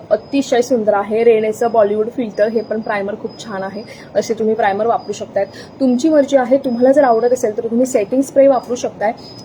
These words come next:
ज्यामध्ये Insightचा सेटिंग स्प्रे हा फक्त दोनशे ते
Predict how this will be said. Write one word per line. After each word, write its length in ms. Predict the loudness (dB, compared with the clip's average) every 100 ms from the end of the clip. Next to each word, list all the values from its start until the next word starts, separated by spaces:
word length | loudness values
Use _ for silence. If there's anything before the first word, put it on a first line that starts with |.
| 0
ज्यामध्ये 340 | 2 2 2
Insightचा 500 | 2 2 2 2 2
सेटिंग 340 | 2 2 2 -2
स्प्रे 240 | 0 -4
हा 140 | -2
फक्त 260 | -4 -4 -2
दोनशे 420 | 2 2 2 0
ते 120 | -2